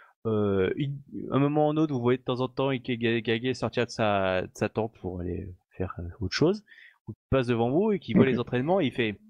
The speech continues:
Speaker 1: Bien, très bien », et il continue. Euh, et voilà, de temps en temps, ça pète un peu dans sa piole.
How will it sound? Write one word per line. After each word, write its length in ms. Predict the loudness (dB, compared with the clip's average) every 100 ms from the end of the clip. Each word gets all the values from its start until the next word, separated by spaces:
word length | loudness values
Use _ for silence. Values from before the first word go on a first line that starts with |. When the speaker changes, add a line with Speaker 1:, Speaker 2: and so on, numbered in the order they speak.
| _
Speaker 1:
Bien, 240 | -2 -2 -4 _ _ _ _
très 120 | -2
bien », 160 | -2 -2 -2
et 80 | -2
il 40 |
continue. 420 | 0 0 -2 -4 -10 _ _ _ -2
Euh, 640 | 2 4 2 2 -2 -4 -6
et 60 |
voilà, 380 | -4 0 2 2
de 40 | 0
temps 140 | 0 0
en 100 | 0
temps, 420 | 0 0 0 -2
ça 200 | -4 -4
pète 260 | -2 -2 -2
un 100 | -2
peu 160 | 0
dans 120 | 0 0
sa 180 | -2
piole. 360 | -2 -2 -2